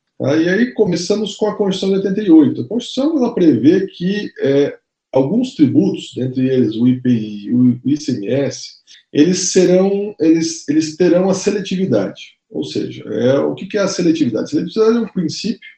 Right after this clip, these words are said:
é, estabelecido pela Constituição e ele prevê que, é, a, a incidência desses tributos, das alíquotas dos tributos, ela deve ser maior ou menor de acordo com a essencialidade dos produtos. Então, por exemplo,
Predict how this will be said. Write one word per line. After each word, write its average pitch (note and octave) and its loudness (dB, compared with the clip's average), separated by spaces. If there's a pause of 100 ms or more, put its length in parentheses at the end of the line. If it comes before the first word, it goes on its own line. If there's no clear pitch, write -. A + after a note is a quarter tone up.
(420)
é, B2+ 4
estabelecido C3+ 2
pela B2 0
Constituição F3 -2 (120)
e G3 -4
ele G3+ 0
prevê F#3 4
que, G3 -2
é, D#3+ 4
a, D3 2
a D#3 2
incidência F3 2
desses D#3+ 0
tributos, C3+ 0
das A#2 -4
alíquotas A#2+ 0
dos A#2 -4
tributos, D3+ 2 (160)
ela C#3 4
deve F3+ 4
ser E3 0
maior D#3+ 2
ou G3 0
menor E3 2
de E3 0
acordo E3+ -2
com D#3 0
a D3 4
essencialidade D3+ 0
dos C3+ -2
produtos. - -4 (300)
Então, C3+ -2
por E3 2
exemplo, B2 2